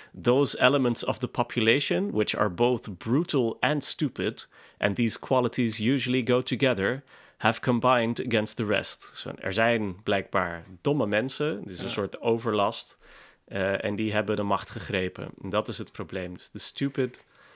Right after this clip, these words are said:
Speaker 1: dat is, het zijn gewoon, er is, er zijn gewoon mensen die zijn nou eenmaal dom.
Speaker 2: Eh,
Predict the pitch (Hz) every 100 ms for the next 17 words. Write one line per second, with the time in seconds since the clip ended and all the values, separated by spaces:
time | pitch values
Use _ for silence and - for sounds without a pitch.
0 | - - 110 113 107 - - - 120 113
1 | 107 110 110 110 - - 101 110 - 117
2 | 120 120 113 120 110 110 110 - 104 110
3 | 107 95 107 95 92 95 87 78 _ _
4 | _ - - - - _ - 143 127